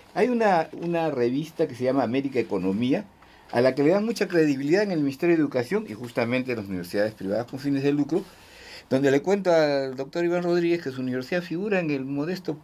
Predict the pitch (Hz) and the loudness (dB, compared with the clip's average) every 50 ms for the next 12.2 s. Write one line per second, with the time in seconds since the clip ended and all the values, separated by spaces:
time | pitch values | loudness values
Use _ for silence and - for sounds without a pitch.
0 | _ _ - 175 170 175 - - - 175 165 165 - - - - - _ - - | _ _ -2 -2 -2 -2 -4 -2 -2 -2 -2 -2 -10 -20 -20 -20 -20 _ -20 -20
1 | - - - - - 156 156 175 185 175 175 170 160 147 143 - 117 123 - - | -20 -20 -20 -12 -8 -4 -4 -2 0 2 4 4 4 4 4 0 -2 -2 2 4
2 | 247 247 208 117 - - - - 90 - - - 117 127 120 143 170 180 180 170 | 6 6 6 4 0 -8 -12 -14 -16 -16 -12 -8 -8 -2 0 2 0 2 2 0
3 | 156 123 113 113 110 110 _ - 185 190 190 208 233 233 _ _ _ _ _ _ | 0 0 -2 -4 -8 -8 _ 2 2 4 4 2 -2 -6 _ _ _ _ _ _
4 | _ _ _ _ _ _ _ _ _ _ _ _ _ _ _ - 127 123 120 123 | _ _ _ _ _ _ _ _ _ _ _ _ _ _ _ -8 -4 -2 -2 0
5 | 123 151 170 175 180 185 185 - 120 117 117 120 120 117 110 104 - - 143 165 | 2 2 2 2 0 -2 -2 0 -2 -2 0 0 0 -2 -2 -2 -4 -6 -6 -6
6 | 160 - 143 131 - 101 85 95 95 92 95 - 196 156 - - - - - - | -6 -8 -10 -10 -10 -10 -8 -8 -8 -8 -8 -8 -8 -8 -10 -16 -20 -20 -20 -20
7 | - - - - - - _ _ - - - - - - _ - - - - - | -20 -20 -20 -20 -20 -20 _ _ -18 -18 -18 -18 -20 -20 _ -20 -20 -20 -8 -6
8 | 110 113 110 107 110 - 233 240 240 160 127 - - - - - 190 190 - - | 0 2 2 2 2 0 -4 -2 -2 -2 -4 -4 -12 -12 -8 -8 -8 -8 -8 -16
9 | - - - - - - - - - - - - - - - - 165 180 208 196 | -20 -20 -20 -20 -20 -20 -20 -20 -20 -20 -20 -20 -20 -20 0 2 4 6 8 8
10 | 190 175 160 - 139 131 123 117 - - 123 120 123 131 139 160 175 196 196 170 | 6 6 6 4 2 2 2 -4 -4 -6 -6 -4 -2 4 4 6 6 6 4 4
11 | 156 143 139 143 131 131 127 - 160 160 165 160 151 - 135 117 113 110 110 - | 2 2 2 0 0 0 -2 -2 -2 -2 -2 -4 -4 -4 -6 -6 -6 -6 -2 -2
12 | 156 254 277 | -2 -2 -2